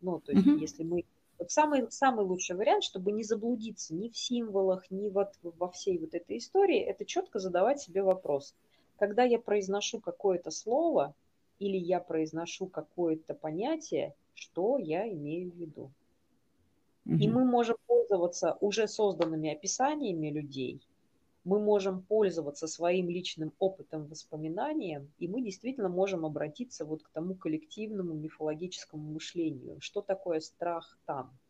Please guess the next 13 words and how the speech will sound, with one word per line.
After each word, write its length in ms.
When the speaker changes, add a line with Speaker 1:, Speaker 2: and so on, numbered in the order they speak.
Speaker 1:
Что 180
такое 360
страх 440
в 40
сказках? 580
Да, 480
как 300
герои 460
поступали 640
со 180
страхом 560
со 160
своим? 600